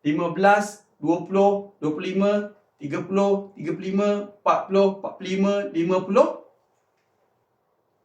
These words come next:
Lepas tu, lima puluh lima, enam puluh, dua belas. Kita boleh potong. Sini dua belas dan sini satu. Dan kemudian dua belas darab tiga.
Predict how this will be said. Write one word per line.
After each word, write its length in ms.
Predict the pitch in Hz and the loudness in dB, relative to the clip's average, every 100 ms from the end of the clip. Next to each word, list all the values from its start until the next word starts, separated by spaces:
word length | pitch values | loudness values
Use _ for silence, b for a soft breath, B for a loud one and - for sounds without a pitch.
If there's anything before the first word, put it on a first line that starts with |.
| _ _ _ | _ _ _
Lepas 200 | - 139 143 | -6 -4 -2
tu, 100 | - 403 - _ 139 | -2 -4 -12 _ -6
lima 240 | 156 185 | -2 -4
puluh 160 | 175 170 | -4 -6
lima, 280 | 175 170 170 165 | -4 -4 -4 -2
enam 320 | 156 147 151 | -2 -2 -2
puluh, 260 | 139 123 - | -4 -4 -8
dua 320 | 123 156 170 | -2 4 4
belas. 560 | - - - - - _ _ _ _ _ | 4 -2 -4 -10 -16 _ _ _ _ _
Kita 240 | 143 160 | -4 -2
boleh 160 | 151 156 | -2 -2
potong. 480 | 165 170 - 110 - _ _ _ _ _ _ _ _ _ _ | -2 -2 -2 -4 -10 _ _ _ _ _ _ _ _ _ _
Sini 240 | 139 151 | -4 0
dua 320 | 139 143 147 139 | 0 0 -2 0
belas 540 | 190 269 302 - - _ _ _ | 2 2 0 -8 -18 _ _ _
dan 100 | 139 139 | -8 -4
sini 240 | 147 135 | -2 -2
satu. 340 | 131 120 - - _ _ _ _ _ _ _ _ _ _ - | -4 -10 -12 -20 _ _ _ _ _ _ _ _ _ _ -6
Dan 180 | 143 | -4
kemudian 540 | 147 160 185 208 208 - | -2 0 2 2 0 -4
dua 240 | 143 165 | 0 2
belas 320 | 143 165 165 151 | 4 2 2 -2
darab 300 | 139 131 - | -2 -4 -6
tiga. 320 | 131 120 | -10 -10